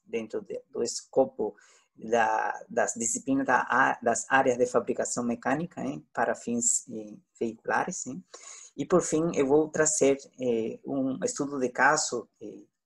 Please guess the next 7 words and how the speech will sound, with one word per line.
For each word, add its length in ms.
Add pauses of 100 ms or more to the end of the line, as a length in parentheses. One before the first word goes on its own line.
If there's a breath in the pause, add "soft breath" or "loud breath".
(180)
que 240
contém, 580
além 440
da 160
resolução 540
do 100
problema, 640